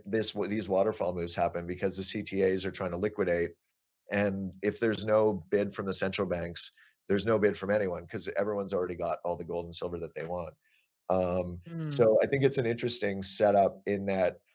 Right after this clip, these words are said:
Speaker 1: all the reasons that you were long gold and silver in twenty twenty-one are basically completely backwards now. And yet now people are just staying long, but they're just giving different reasons. And usually I find that's, like, a bad,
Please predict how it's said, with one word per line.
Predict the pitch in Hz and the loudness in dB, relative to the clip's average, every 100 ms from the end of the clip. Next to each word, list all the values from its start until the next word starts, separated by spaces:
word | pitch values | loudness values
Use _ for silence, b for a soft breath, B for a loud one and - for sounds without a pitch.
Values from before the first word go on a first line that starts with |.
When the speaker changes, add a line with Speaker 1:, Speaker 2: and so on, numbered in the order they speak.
| _ _ _ - | _ _ _ 4
Speaker 1:
all | 117 139 143 | 8 8 8
the | 127 | 6
reasons | 120 120 123 110 | 4 2 0 2
that | 110 | 2
you | 107 | 4
were | 104 | 2
long | 95 90 92 101 | 4 2 0 2
gold | 98 98 | 2 2
and | 95 | 0
silver | - 85 92 104 113 - - | 0 0 2 2 2 -2 -6
in | 101 95 | -4 -4
twenty | 104 95 95 | -2 -2 -2
twenty-one | 101 92 90 87 98 113 110 _ _ _ - | -2 -2 -2 -2 -4 -8 -14 _ _ _ 2
are | 98 | 2
basically | 87 101 - 104 101 90 | 4 2 2 -2 -4 -4
completely | 107 90 92 92 90 | -6 -6 -4 -2 0
backwards | 87 85 - 110 - | 0 0 0 -4 -2
now. | 113 117 135 139 _ _ _ _ _ | -2 0 -2 -4 _ _ _ _ _
And | 107 104 | 0 4
yet | 104 98 - - | 6 6 4 -6
now | 110 110 117 117 | 2 4 6 4
people | 123 120 113 | 2 4 4
are | |
just | 101 101 - | 4 0 0
staying | - 101 98 | 2 4 4
long, | 92 95 95 - | 0 0 -2 -2
but | 92 85 | 0 2
they're | 92 90 | 0 0
just | 90 | 0
giving | 98 92 90 | 0 -2 -2
different | 85 82 73 | -6 -6 -6
reasons. | 85 82 82 82 - - | -6 -4 -6 -8 -12 -6
And | 95 92 | -4 -2
usually | 101 101 101 92 | 0 0 2 2
I | |
find | 92 90 87 | 2 -2 -2
that's, | 85 85 90 | -4 -4 -4
like, | 85 | -4
a | 80 | -2
bad, | 80 80 82 80 | -2 0 -2 -6